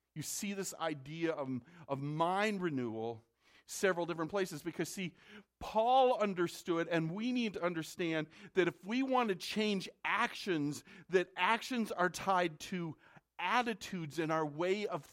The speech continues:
thinking. And he says, if you want to change how you think, you've got to be renewed in your mind. And you can't even do that yourself. The Spirit of God has to do that inside you.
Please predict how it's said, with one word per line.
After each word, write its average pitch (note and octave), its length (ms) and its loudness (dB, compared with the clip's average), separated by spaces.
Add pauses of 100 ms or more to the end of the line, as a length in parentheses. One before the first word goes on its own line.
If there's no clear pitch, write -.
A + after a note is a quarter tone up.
thinking. G#3 400 -2
And D#3 120 -2
he E3+ 120 -4
says, F#3 440 -2 (280)
if E3 160 -6
you G#3 160 0
want A#3+ 300 4
to E3+ 100 -4
change A3+ 640 -2
how F3 100 2
you E3 180 0
think, G#3+ 380 -2 (240)
you've F#3 180 -4
got G#3 200 8
to F3+ 60 4
be D#3+ 180 -2
renewed F#3 520 -2
in F3+ 120 -2
your E3+ 80 2
mind. F3+ 320 2
And E3+ 100 0
you A#3+ 140 -2
can't B3 320 -2
even F#3+ 180 0
do A3+ 240 -4
that E3 220 2
yourself. C3+ 520 -2 (340)
The E3 100 4
Spirit C4+ 640 0
of G#3 160 6
God E3+ 480 6 (200)
has - 320 0
to F#3+ 100 -4
do F3 460 -4
that D#3+ 340 4
inside E3+ 540 0
you. F#2+ 260 -6